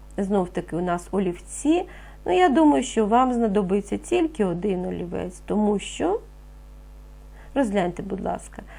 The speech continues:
Вам треба позначити, які тварини живуть у водоймах і поблизу них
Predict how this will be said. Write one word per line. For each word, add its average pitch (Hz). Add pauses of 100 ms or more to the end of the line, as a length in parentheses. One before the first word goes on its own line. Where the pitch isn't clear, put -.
(180)
Вам 311
треба 320
позначити, 311
які 233
тварини 247
живуть 208
у 208
водоймах 208
і 202
поблизу 196
них 330